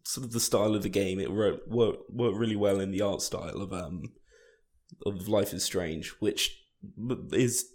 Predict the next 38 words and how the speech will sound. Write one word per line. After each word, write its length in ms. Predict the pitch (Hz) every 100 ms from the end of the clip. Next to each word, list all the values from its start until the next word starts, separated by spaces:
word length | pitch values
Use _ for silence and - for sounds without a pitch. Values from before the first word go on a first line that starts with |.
| _ -
beautiful 460 | 131 123 - 87 87
for 180 | -
any, 180 | 101 92 -
anyone 300 | 107 95 95
who 120 | 65
hasn't 300 | 107 85 76
seen 220 | - 95
it. 120 | 82 -
Like, 280 | 92 90 - - - -
when, 240 | 120 98 - - -
um, 400 | 104 101 95 95
it, 200 | 139 -
it's 260 | 151 147
set 220 | - 139 110
in 80 |
a 180 | 117 107
very 380 | 104 113 104 101 -
snowy 440 | - - 120 107 98
place, 420 | 110 98 95 -
and 80 | 107
when 140 | 110
you're 80 | 107
walking 440 | 107 113 110 104
through 220 | 101 104
the 80 | 101
snow, 240 | 98 110 101
you 260 | 104 98
leave 240 | 101 107 -
behind 380 | 98 101 104
all 160 | 101 101
your 200 | 101 104 - -
footprints 520 | 185 185 110 92 -
and 80 | 104
everything. 840 | 104 98 101 101 104 95 98 101 - - - -
It's, 260 | - 92 -
like, 200 | 90 - - _ - - - _ _ _
amazing 580 | 113 127 131 113 98 95
visuals. 520 | 85 82 - - -